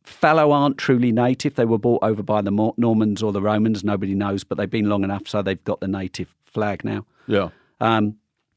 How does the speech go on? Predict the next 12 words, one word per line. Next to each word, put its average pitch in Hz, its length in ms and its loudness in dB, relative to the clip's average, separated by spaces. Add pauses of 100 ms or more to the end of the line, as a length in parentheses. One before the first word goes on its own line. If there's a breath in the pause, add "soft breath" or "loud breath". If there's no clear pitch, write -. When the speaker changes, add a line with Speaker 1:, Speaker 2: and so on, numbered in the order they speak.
(520)
Speaker 1:
and 107 100 0
then 107 120 0
the 107 120 2
others 104 240 -2
are 101 100 -2
Asian 98 280 -2
imports. 101 560 -4 (280)
Yeah. 101 220 -6 (480)
Speaker 2:
So - 320 0
I, 151 60 2
I 160 160 2
wanna 175 240 2